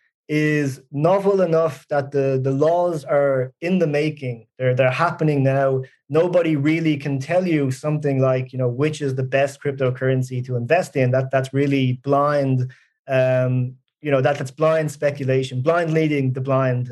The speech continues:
uh, for sure. Um, what I would say is that, again, reiterating the earlier point, that if you are looking for stability, you're looking, if you believe in things like, uh,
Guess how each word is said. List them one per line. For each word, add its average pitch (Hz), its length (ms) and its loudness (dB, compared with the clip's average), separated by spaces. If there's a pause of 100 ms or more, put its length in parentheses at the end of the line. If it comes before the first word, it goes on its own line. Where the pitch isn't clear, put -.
uh, 120 200 -2
for 131 160 -16
sure. 131 420 0 (540)
Um, 170 480 0 (280)
what 185 180 2
I 185 80 4
would 226 240 2
say 214 280 0
is 170 280 -2
that, 156 360 0 (340)
again, 165 420 0
reiterating 160 640 2
the 139 340 0
earlier 156 320 2
point, 135 380 -2
that 131 320 0 (280)
if 156 160 -4
you 165 280 2
are 160 80 4
looking 170 400 2
for 160 180 0
stability, 160 800 -2
you're 135 240 2
looking, 147 440 -2
if 135 100 -6
you 165 120 0
believe 160 360 0
in 156 120 0
things 156 300 -2
like, 135 260 0
uh, 131 240 2